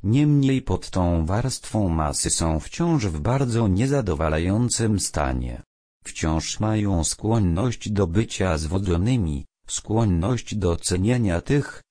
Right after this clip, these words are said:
którzy są wyniośli i udają, że są wielcy, skłonność do czczenia tego, co żąda raczej czci niż tego,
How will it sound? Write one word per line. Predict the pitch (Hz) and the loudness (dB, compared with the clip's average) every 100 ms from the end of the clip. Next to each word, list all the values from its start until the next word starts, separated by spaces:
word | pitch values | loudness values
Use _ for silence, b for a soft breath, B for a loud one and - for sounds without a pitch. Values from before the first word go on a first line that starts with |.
| - | -18
którzy | - 101 85 80 | -6 -2 0 0
są | - 85 80 | 0 0 0
wyniośli | 82 87 107 - 95 92 - 95 | 2 2 0 -2 -2 -2 -2 -4
i | 95 | -4
udają, | 78 73 98 131 90 76 71 - _ - | -2 -2 0 0 0 0 -2 -6 _ -14
że | - 139 | -4 -2
są | 131 131 117 101 | 0 2 2 2
wielcy, | 107 101 67 - - - - _ - | 0 0 -2 -6 -6 -8 -14 _ -10
skłonność | - - 110 143 110 98 87 92 | -8 0 2 4 2 0 -2 -2
do | 85 85 | 0 0
czczenia | - - 120 123 120 | 0 -2 0 0 0
tego, | 113 64 60 58 58 - - | -2 -4 -4 -8 -10 -16 -16
co | - 120 117 | -4 0 0
żąda | 87 107 131 123 110 | 0 0 2 2 2
raczej | 107 107 - 82 80 | 0 -2 -2 -2 -2
czci | - - 117 | -8 -2 2
niż | 87 98 110 - | 4 2 0 -2
tego, | 143 147 87 76 | 0 0 2 0